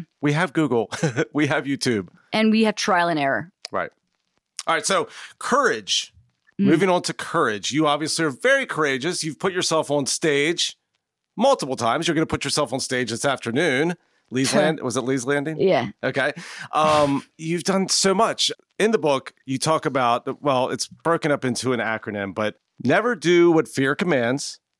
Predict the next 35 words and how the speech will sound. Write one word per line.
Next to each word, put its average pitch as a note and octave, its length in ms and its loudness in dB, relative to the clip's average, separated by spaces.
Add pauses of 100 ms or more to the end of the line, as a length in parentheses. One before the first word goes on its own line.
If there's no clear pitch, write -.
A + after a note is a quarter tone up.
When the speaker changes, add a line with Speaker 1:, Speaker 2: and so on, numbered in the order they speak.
(140)
Speaker 1:
accept F#3+ 500 -2
fear C#3 380 2
must B2 300 -2
be E3 100 0
dealt C3 280 0
with, A2 380 -4 (280)
that's A2 220 -6
the A2+ 120 -4
A. F#2 300 -4 (420)
V F3+ 340 0
is C3+ 160 0
value D3+ 380 0
and E3+ 80 2
respect - 540 0
fear, C#3+ 420 2
which C#3 200 -2
I C3+ 60 -2
think C#3 200 0
most C3 160 0
people A#2+ 200 -4
would B2 120 -2
think A#2+ 160 -2
is A#2 100 -2
a A2 60 -4
little A#2 140 0
bit G#2 120 -6
strange. A#2+ 360 -2
Actually, F#3 260 0
before D3+ 340 0
I E3 40 -2
go D#3 100 2
into C#3 140 0
the B2 140 -2
fourth C#3 400 -2
one, A#2 240 0